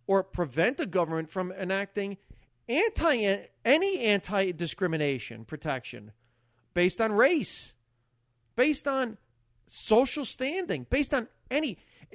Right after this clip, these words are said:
take whatever discrimination you want.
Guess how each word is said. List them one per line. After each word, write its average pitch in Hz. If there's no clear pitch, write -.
take 294
whatever 269
discrimination 240
you 233
want. 208